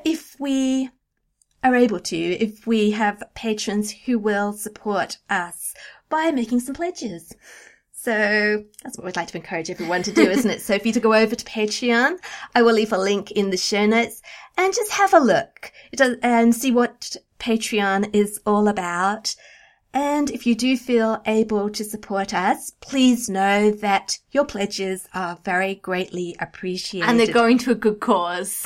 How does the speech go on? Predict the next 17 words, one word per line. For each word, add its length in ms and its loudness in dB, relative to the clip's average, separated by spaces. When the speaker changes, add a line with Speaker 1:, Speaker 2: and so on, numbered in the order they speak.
Speaker 1:
Going 180 -6
to 120 -8
a 20 -6
good 220 -8
cause. 420 -4
I'm, 220 2
I'm 140 6
a 60 6
good 260 0
cause, 320 4
hey? 400 6
<laughs> 60 6
Well, 440 8
if, 180 0
you 80 -4
know, 140 2
I'm, 420 0